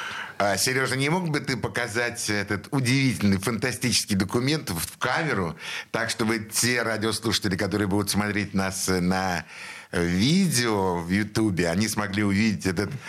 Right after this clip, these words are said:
удивительный, э, документ.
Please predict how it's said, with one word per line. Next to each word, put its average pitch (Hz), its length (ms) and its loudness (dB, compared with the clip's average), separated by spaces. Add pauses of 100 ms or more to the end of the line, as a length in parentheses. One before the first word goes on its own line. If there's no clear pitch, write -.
(120)
удивительный, 143 1400 2 (520)
э, 101 240 2
документ. 110 840 0